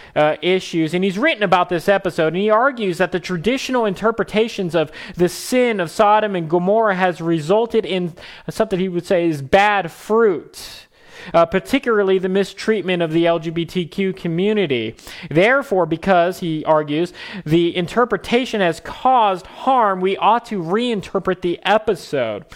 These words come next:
So in conclusion, Vines goes on to advocate that the sin of Sodom was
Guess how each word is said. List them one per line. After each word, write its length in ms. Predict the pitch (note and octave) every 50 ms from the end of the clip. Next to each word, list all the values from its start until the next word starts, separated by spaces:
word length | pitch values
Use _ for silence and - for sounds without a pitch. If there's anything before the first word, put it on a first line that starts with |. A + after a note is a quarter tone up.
| - - - - -
So 220 | - - G#3+ G#3+
in 140 | G#3 G#3 F#3+
conclusion, 720 | - G3+ F#3 - - - C4+ D4 C#4+ A3 G#3 G3+ F3+ F3 F3 - - - - -
Vines 560 | D#3+ E3 F#3+ G#3 A#3+ C4 C4+ C4+ B3+ A3 -
goes 320 | - G3+ F#3+ F#3 F#3 E3+
on 220 | F#3+ E3+ E3 F3 F3
to 180 | - F#3+ -
advocate 640 | F3 G3 A#3 B3+ B3 A#3 - - F#3+ F3 F3 F3 -
that 160 | F3+ E3 -
the 80 | E3+
sin 320 | - - - A#3+ A#3+ B3 A#3
of 100 | G#3 E3+
Sodom 720 | - - - - B3 C4+ D#4+ D#4+ C4+ G#3+ F3+ E3 E3 D#3 - - - F3+ -
was 400 | E3 F3+ F#3 F#3 F#3+ F#3 F#3+